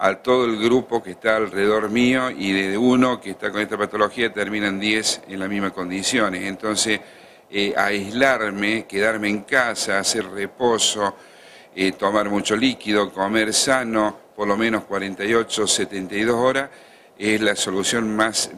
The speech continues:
mm, importante que debemos dar en este caso a esta patología viral. Independientemente, acá no va tanto el cuadro de remedios, de jarabe, de comprimido que yo pueda estar tomando, de antibiótico, no, no sé.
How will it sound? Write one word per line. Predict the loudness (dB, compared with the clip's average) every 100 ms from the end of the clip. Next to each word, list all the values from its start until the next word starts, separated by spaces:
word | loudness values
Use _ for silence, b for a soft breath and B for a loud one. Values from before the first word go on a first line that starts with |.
| -16
mm, | -14 -12 -12 -14 -16
importante | -8 2 2 2 0 0 -2
que | 0
debemos | 0 0 0
dar | 2 0 -2
en | -8 -8
este | -8 -2
caso | 0 2 2
a | 2
esta | 0 -4
patología | -6 -6 -6 -4 -4
viral. | -2 -2 -6 B B B B B B B
Independientemente, | 4 4 4 2 0 0 0 0 0 -2
acá | -2 0
no | 2 4 4
va | 2 0
tanto | -2 -4 0 0
el | 0 0
cuadro | 2 2 2
de | 0
remedios, | 0 0 0 0 2 2 0
de | -2
jarabe, | -2 0 2 0
de | -2
comprimido | -6 -8 -4 0 2 0
que | -2
yo | -8
pueda | -4 -6
estar | -4 -10
tomando, | -6 -4 -2 -2 0 0
de | 0
antibiótico, | -4 -4 -2 -2 -4 -8 -4
no, | 0 0
no | -2 -4
sé. | -6